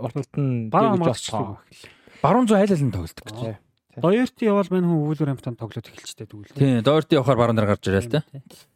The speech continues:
Speaker 3: Яа, нэг иймэрхүү юу болвол байна. Тэгээд, э, мань хүн бол уг нь энэ асуудал юм хүртэл бол яг хуу юу л юм байна. Э, Wolverhampton-ы фэнүүд бол их л дуртай тоглогчдын нэг
Speaker 1: Мм.
Speaker 3: байсан гэж. Ер нь фэн фаворит тоглогчдын нэг байсан. А,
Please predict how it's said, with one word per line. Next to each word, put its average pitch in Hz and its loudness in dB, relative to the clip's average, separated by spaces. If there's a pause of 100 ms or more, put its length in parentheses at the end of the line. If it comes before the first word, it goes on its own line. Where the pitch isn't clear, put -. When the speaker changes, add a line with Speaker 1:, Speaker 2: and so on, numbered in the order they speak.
(680)
Speaker 3:
Яа, 127 2
нэг 147 2
иймэрхүү 156 4
юу 143 4
болвол 120 0
байна. 120 4
Тэгээд, 107 -2
э, 87 -2
мань 147 4
хүн 214 2
бол 214 2
уг 214 2
нь 208 4
энэ 208 2 (320)
асуудал 220 0
юм 196 4
хүртэл 165 0
бол 156 2
яг 147 4
хуу 131 2 (400)
юу 147 4
л 143 -2
юм 113 2
байна. 113 4
Э, 107 2
Wolverhampton-ы 156 2
фэнүүд 151 2
бол 123 2
их - -4
л - -10
дуртай - 0
тоглогчдын - -6
нэг 104 -2
Speaker 1:
Мм. 110 -6
Speaker 3:
байсан 120 2
гэж. 101 -6
Ер 113 4
нь 127 2
фэн 123 2
фаворит 107 2
тоглогчдын 101 0
нэг 98 2
байсан. 98 -2 (320)
А, 90 0